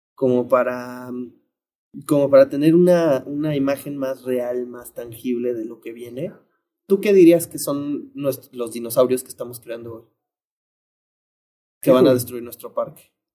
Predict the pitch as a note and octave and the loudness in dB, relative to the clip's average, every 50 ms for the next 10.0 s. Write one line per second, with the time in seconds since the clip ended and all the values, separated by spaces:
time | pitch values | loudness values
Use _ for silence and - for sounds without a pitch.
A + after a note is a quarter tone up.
0 | _ _ _ - F3 F3 F3 E3+ D#3 - - C#3 C3 - - - _ F#3+ F3+ F3+ | _ _ _ -2 -2 0 0 -2 -4 -2 -6 -12 -14 -14 -20 -6 _ -2 -2 -2
1 | E3 - - _ _ _ _ _ _ _ - C#3 D3 D#3 F3 G#3+ D4+ C4 F#3 D#3+ | -4 -10 -14 _ _ _ _ _ _ _ -2 0 2 2 2 0 -2 -2 -2 -2
2 | F3+ F3+ - C#3 B2 A#2+ - _ _ _ _ _ _ _ _ _ _ _ _ _ | -2 -4 -6 -8 -10 -10 -16 _ _ _ _ _ _ _ _ _ _ _ _ _
3 | _ _ _ _ _ C#3 D3 D3+ D#3+ D#3+ F3 F3 E3 D3+ D3 D#3 D3 C#3 B2 A#2+ | _ _ _ _ _ -2 0 0 0 0 0 0 0 2 0 -2 -2 -6 -10 -10
4 | B2 A#2+ _ _ _ _ _ _ _ _ _ - F3 G3 G3 A3+ G#3+ F3 D#3 D3 | -12 -16 _ _ _ _ _ _ _ _ _ 0 2 2 4 4 4 4 4 4
5 | C#3+ D3 - D#3+ D3+ E3+ F3 F3 D3+ C3+ B2+ A#2+ A#2 A2+ A#2 A2+ A2+ A2+ A2 A2 | 4 0 -4 -8 -8 -6 -6 -4 -4 -4 -6 -6 -8 -14 -16 -16 -18 -18 -18 -20
6 | A2 A2 A2 A2+ _ _ _ _ _ _ _ _ _ _ _ - B2 B2 A#2+ A2+ | -20 -20 -20 _ _ _ _ _ _ _ _ _ _ _ _ -2 0 2 2 0
7 | - B2+ A#2 A#2 A#2+ A#2 - - D#3 D#3+ F3 D#3 _ _ _ _ _ _ _ _ | -2 -6 -4 -4 -2 -2 -2 -4 -4 -8 -10 -12 _ _ _ _ _ _ _ _
8 | _ _ _ - B2 C3+ C3+ C#3 C#3 C#3 C3+ C#3 - - C3+ B2+ A#2+ A#2 - - | _ _ _ 0 4 4 6 6 4 2 0 -2 -6 -4 -4 -6 -6 -8 -10 -16
9 | - - - A#2 A2 G#2+ A2 A#2 A#2 B2 B2 A#2 A2+ G#2+ - - - - _ | -16 -16 -14 -14 -16 -12 -8 -6 -6 -6 -6 -8 -12 -14 -16 -20 -20 -20 _